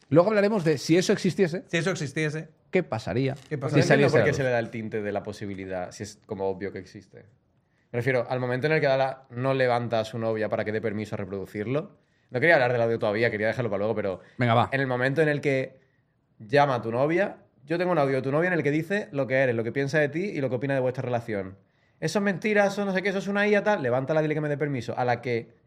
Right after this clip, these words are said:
Speaker 3: ese clip existe, han pasa-, ha pasado una semana y pico desde el debate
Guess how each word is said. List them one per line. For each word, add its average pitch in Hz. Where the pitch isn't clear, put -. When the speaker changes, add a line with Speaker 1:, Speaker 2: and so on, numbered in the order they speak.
Speaker 3:
ese 143
clip 156
existe, 107
han 135
pasa-, 143
ha 139
pasado 160
una 151
semana 151
y 143
pico 147
desde 143
el 135
debate 92